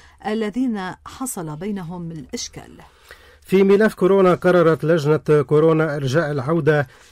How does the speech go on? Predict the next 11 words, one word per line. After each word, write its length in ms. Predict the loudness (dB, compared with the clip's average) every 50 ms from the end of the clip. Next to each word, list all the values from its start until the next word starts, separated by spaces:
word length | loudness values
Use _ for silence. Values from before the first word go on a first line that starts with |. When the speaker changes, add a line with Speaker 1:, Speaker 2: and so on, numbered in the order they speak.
| _ _ -4
Speaker 2:
إلى 200 | -2 0 2 2
المدارس 760 | 2 0 0 -2 0 2 2 2 2 2 0 0 -2 -4 -8
أربعة 480 | -10 -10 -8 -4 -2 -2 0 -2 -2 -2 -4
عشر 500 | -4 -4 -4 -6 -8 -4 -4 -2 -2 -2
يوماً 540 | -2 -2 -2 -2 -2 -2 -2 -4 -4 -6
إضافياً 600 | -6 -4 -4 -4 -4 -4 -2 0 0 2 0 0 -2 -6 -12 _ _ _ -6
بسبب 640 | -4 -2 -2 -2 -2 -4 -4 -2 -2 -2 -2 -4 -4
ارتفاع 760 | -8 -10 -10 -8 -8 -8 -8 -6 -4 -2 -2 0 -2 -2 -6 -10 _ _ _ _ 0
نسبة 520 | 0 2 2 2 -2 -4 -2 0 0 -2 -2 -6 -12 -20 _ _ _ _ _ -4
الإضافات. 720 | -4 -4 -2 -2 -2 -2 -2 -2 -4 -8 -20 -20 -20 _ -20 -20 -20 -20 _ _ _ -20 -20 -20 _ _ _ _ _ _ -20 -20 -20 -20 -20 -20 -20 _ _ _ _ _ _ _ _ _ _ _ _ _ _ _ _ _ _ _ _ _ _ _ _ _ -6
Speaker 1:
نقابة 460 | -6 -4 -4 -4 -4 -4 -4 -4